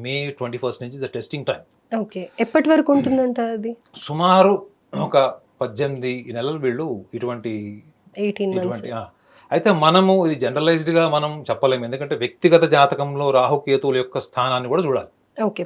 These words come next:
Speaker 2: పర్సనల్
Speaker 1: ఆ,
Speaker 2: చార్ట్.
Speaker 1: ఇది గోచారం.
Speaker 2: Hmm.
Speaker 1: గోచారంలో మీరు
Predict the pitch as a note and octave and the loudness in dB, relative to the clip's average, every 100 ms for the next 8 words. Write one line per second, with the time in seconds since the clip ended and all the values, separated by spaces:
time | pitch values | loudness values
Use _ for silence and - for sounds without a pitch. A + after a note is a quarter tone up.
0 | G#3+ G#3 G#3+ F#3+ F#3 F3+ _ - C3+ E3+ | 0 2 2 0 0 -8 _ -2 0 0
1 | F3 - _ D#3 E3+ D3 E3+ E3+ - - | -4 -16 _ 2 4 6 6 6 2 -2
2 | _ _ _ A#3 G#3 F3 F3+ F3 E3+ E3+ | _ _ _ 0 4 6 6 6 6 2
3 | D#3 C#3 | 0 -4